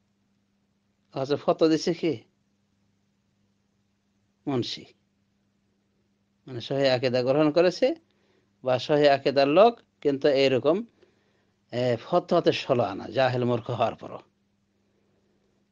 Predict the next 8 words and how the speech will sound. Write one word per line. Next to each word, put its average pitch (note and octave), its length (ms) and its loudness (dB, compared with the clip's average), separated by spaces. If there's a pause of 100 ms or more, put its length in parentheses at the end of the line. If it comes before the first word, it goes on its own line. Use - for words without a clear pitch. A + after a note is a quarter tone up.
(140)
তাহলে C#3+ 600 2
ইসলামিক F3+ 600 0
যেটা, E3 360 4 (840)
এ, B2 240 -4
বিশ-, B2+ 320 -4
এ, B2+ 420 -2
যেটা B2+ 340 -8
ল, A#2+ 160 -4